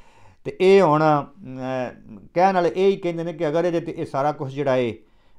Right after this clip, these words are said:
ਵਾਜ਼ਿਆ ਹੋ ਜਾਂਦਾ ਹੈ, ਇਹ ਇਲਜ਼ਾਮਾਤ ਜਿਹੜੇ ਨੇ ਇਹ ਖਾਤਾ ਨਿਕਲ ਆਉਂਦਾ ਹੈ ਜੋ ਕਿ ਨਿਕਲਣਾ ਚਾਹੀਦਾ ਹੈ, ਤੇ ਇਹਨੂੰ ਨੌਕਰੀ ਤੇ ਬਹਾਲ ਕੀਤਾ ਜਾਏਗਾ। ਫੈਜ਼ ਹਮੀਦ ਨੂੰ ਬਹਾਲ ਕਰਕੇ ਤੇ ਫਿਰ ਇਹਦਾ ਕੋਰਟ ਮਾਰਸ਼ਲ ਕੀਤਾ ਜਾਏਗਾ ਤੇ ਅਗਮ ਗੱਲ ਜਿਹੜੀ ਉਹ ਤੁਰੇਗੀ।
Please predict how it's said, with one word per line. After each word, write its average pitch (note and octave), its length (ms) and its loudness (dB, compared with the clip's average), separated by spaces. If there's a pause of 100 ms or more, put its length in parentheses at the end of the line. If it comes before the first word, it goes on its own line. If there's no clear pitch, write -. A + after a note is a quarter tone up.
ਵਾਜ਼ਿਆ B2+ 400 4
ਹੋ G#2 160 -4
ਜਾਂਦਾ C#3 360 2
ਹੈ, E2+ 60 -6 (1160)
ਇਹ C3 160 -2
ਇਲਜ਼ਾਮਾਤ B2 480 0
ਜਿਹੜੇ C3 200 -2
ਨੇ B2+ 260 -8
ਇਹ C#3 240 -4
ਖਾਤਾ A#2 340 -4
ਨਿਕਲ A2+ 300 -2
ਆਉਂਦਾ A#2 260 -2
ਹੈ D2+ 140 -14 (540)
ਜੋ A#2 140 -2
ਕਿ A#2+ 100 -6
ਨਿਕਲਣਾ C#3 420 -4
ਚਾਹੀਦਾ B2+ 380 -4
ਹੈ, - 80 -20 (720)
ਤੇ C#3 120 -14
ਇਹਨੂੰ E3 240 -6
ਨੌਕਰੀ D3+ 300 -2
ਤੇ E3+ 100 -2
ਬਹਾਲ G#2+ 300 -2
ਕੀਤਾ F#2+ 300 -12
ਜਾਏਗਾ। D#2+ 380 -18 (880)
ਫੈਜ਼ A#2 280 -2
ਹਮੀਦ F#2 200 -10
ਨੂੰ - 120 -20 (240)
ਬਹਾਲ G#2 320 -4
ਕਰਕੇ C3 360 -4
ਤੇ C#3+ 120 -10
ਫਿਰ A#2 140 -10
ਇਹਦਾ A2+ 160 -8
ਕੋਰਟ A2 300 -10
ਮਾਰਸ਼ਲ G#2 360 -10
ਕੀਤਾ F2+ 300 -14
ਜਾਏਗਾ E2+ 320 -12
ਤੇ - 120 -14 (100)
ਅਗਮ G#2+ 200 -8
ਗੱਲ F#2 180 -8
ਜਿਹੜੀ E2+ 360 -14
ਉਹ A2 100 -14
ਤੁਰੇਗੀ। F#2+ 380 -12